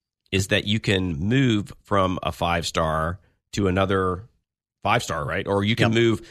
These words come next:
Speaker 1: you can even move from a group that's not a five star into a five star when, during periods
Speaker 2: You can.
Speaker 1: that are not open enrollment.
Speaker 2: That's right.
Speaker 1: So,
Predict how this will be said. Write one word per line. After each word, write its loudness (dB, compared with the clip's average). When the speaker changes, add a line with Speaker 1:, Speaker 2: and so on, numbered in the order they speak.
Speaker 1:
you -2
can 2
even 2
move 0
from 0
a 0
group 0
that's -2
not 4
a 2
five 2
star 0
into 0
a 0
five -2
star -2
when, 0
during 2
periods 2
Speaker 2:
You 2
can. 4
Speaker 1:
that 4
are 4
not 2
open 0
enrollment. 0
Speaker 2:
That's 2
right. -6
Speaker 1:
So, 2